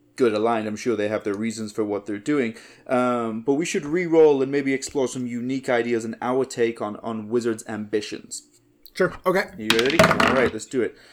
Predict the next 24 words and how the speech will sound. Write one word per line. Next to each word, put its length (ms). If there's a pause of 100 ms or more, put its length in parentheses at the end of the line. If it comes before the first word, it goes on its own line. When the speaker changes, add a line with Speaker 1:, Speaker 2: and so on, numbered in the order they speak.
(140)
Speaker 2:
Oh, 280
natural 340
twenty, 240
Speaker 1:
I 140
got 100
a 60
Speaker 2:
bitches. 60
Speaker 1:
natural 340
twenty 320
as 120
well, 260
Dan. 320
I, 80 (140)
Speaker 2:
Are 120
you 240
kidding 420
Speaker 1:
I 120
Speaker 2:
me? 80
Speaker 1:
promise 600
you. 300 (520)
<laughs> 600
Promise 400
you 100
this. 400